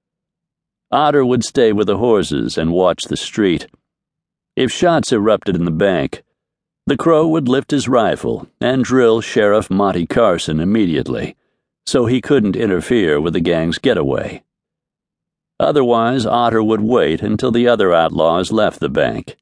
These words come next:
and if anyone tried to follow them and raise a ruckus, then he would kill Carson. Either way, there was a very good chance the sheriff would die in the next few minutes.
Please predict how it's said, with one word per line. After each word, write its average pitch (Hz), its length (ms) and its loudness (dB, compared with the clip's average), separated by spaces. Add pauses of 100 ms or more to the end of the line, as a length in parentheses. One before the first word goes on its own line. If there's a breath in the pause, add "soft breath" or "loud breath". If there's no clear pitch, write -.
(580)
and 85 160 -2
if 120 80 0
anyone 123 360 2
tried 107 300 0
to 90 80 -2
follow 107 400 0
them 73 260 -2
and 92 160 -2
raise 92 280 0
a 80 80 -4
ruckus, - 680 -4 (440)
then 87 460 -2
he 76 200 -4
would 71 200 -4
kill 85 240 0
Carson. 69 640 -4 (1120)
Either 170 260 0
way, 117 640 0
there 127 120 -2
was 139 160 -2
a 139 40 0
very 127 320 4
good 101 220 0
chance 104 340 0
the 92 120 -6
sheriff 85 640 0
would 98 240 0
die 73 580 -2
in 80 120 -2
the 78 60 -2
next 73 280 -6
few 76 180 -2
minutes. - 480 -6